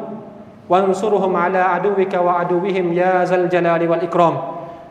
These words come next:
اللهم عليك باليهود وأعوانهم. اللهم دمرهم وزلزل أقدامهم يا رب العالمين. اللهم أعز الإسلام والمسلمين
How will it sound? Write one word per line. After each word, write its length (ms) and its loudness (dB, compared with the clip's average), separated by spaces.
اللهم 380 4
عليك 420 2
باليهود 720 0
وأعوانهم. 720 2
اللهم 680 0
دمرهم 560 0
وزلزل 640 0
أقدامهم 760 0
يا 380 6
رب 260 2
العالمين. 540 2
اللهم 440 0
أعز 300 -4
الإسلام 540 0
والمسلمين 680 -2